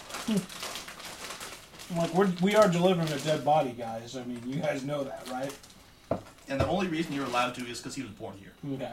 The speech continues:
Speaker 2: Otherwise, they tell you, "Fuck off."
Speaker 1: <laughs> Oh, great. <laughs> I see the, uh,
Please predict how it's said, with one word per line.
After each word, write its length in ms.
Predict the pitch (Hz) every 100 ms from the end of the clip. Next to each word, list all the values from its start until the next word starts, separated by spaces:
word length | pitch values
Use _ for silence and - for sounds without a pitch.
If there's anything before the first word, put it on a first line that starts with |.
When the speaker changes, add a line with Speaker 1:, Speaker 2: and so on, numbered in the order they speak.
| -
Speaker 2:
Otherwise, 360 | - 226 170 151
they 100 | 139
tell 160 | 135
you, 100 | 117
"Fuck 220 | 110 131
off." 240 | 110 95 196 180 -
Speaker 1:
<laughs> 300 | 269 277 262 - - - - - - - - - 202 -
Oh, 120 | 185 - -
great. 440 | 165 - - 180 - - - - -
<laughs> 120 | 262 - - - -
I 80 | 196
see 260 | 180 220 208
the, 300 | 185 175
uh, 120 | 156